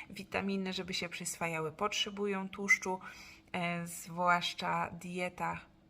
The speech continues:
dla kobiet powinna być bogata w zdrowe tłuszcze, czyli odzwierzęce, masło, smalec, łój. Odstawiamy, e, oleje roślinne, rzepakowy, słonecznikowy. One są prozapalne, więc, e,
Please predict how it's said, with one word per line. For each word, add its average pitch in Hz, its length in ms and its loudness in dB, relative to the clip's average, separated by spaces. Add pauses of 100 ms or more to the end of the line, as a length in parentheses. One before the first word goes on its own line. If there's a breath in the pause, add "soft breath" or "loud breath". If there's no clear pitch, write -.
(180)
dla 170 200 2
kobiet 180 560 -2
powinna 185 480 -4
być - 180 -8
bogata 180 420 -2
w 185 60 -6
zdrowe 185 400 -2
tłuszcze, 196 440 -2
czyli 180 300 -4
odzwierzęce, 190 1000 0 (320 loud breath)
masło, 180 800 0
smalec, 180 840 2 (200)
łój. 180 360 -2 (640 loud breath)
Odstawiamy, 190 880 4 (340 loud breath)
e, 170 960 0
oleje 180 500 4
roślinne, 185 760 0
rzepakowy, 175 640 0
słonecznikowy. 180 800 0
One 175 180 4
są 185 200 -6
prozapalne, 185 880 2
więc, 165 440 -4
e, 175 280 0